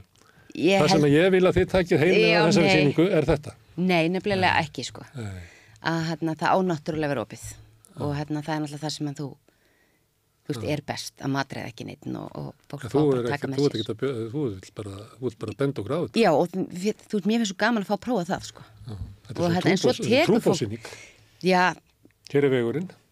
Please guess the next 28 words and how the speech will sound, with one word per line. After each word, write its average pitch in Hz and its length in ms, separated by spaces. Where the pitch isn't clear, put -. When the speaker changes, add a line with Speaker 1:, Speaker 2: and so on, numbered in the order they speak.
Speaker 1:
Já, 208 880
vegurinn 226 340
er 226 140
allan, 269 220
hér 247 280
er 254 60
Speaker 2:
Já. 254 60
Speaker 1:
allan 254 160
einn 311 180
vegur. 135 240
Speaker 2:
Já. 113 280
Speaker 1:
Og, 180 180
hérna, 180 480
<laughs> 147 160
þú 202 100
veist, 151 320
sem 185 280
að, 175 220
hérna, 170 640
nei, 190 180
nei, 175 180
auðvitað 185 320
á 170 80
það 208 80
að 180 60
vera 175 160
þannig 175 340
að, 156 180